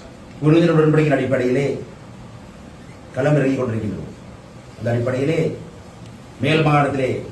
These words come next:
கம்பஹா, கொழும்பு, களுத்துறை,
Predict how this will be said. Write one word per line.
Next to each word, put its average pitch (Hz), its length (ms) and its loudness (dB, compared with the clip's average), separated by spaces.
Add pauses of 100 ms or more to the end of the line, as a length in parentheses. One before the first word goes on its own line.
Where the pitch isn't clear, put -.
(840)
கம்பஹா, 143 500 2 (720)
கொழும்பு, 143 520 2 (680)
களுத்துறை, 139 460 -4